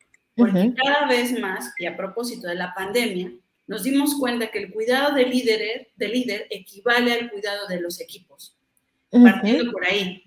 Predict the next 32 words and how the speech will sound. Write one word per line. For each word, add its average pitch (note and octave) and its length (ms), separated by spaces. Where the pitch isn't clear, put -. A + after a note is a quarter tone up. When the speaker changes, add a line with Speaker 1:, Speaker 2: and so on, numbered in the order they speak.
Speaker 1:
¿no? G3 400
Si - 200
las A#3 180
mejores D4+ 440
inversiones C4 920
son A#3+ 280
aquellas A3+ 880
que G3+ 140
de G3+ 100
manera, C#4+ 880
eh, F#3+ 680
permanente A#3 880
otorgan G#3+ 840
a F#3+ 80
las G3 200
organizaciones F#3+ 1120
información G#3+ 580
al B3 100
respecto A#3+ 440
de B3 100
lo G3 140
que G3+ 100
acontece F#3 680
en E3 80
la D#3+ 60
organización, E3+ 640
que G3+ 60
son B3 200
las C#4 160
estrategias A#3+ 680
de - 60
escucha. C4+ 520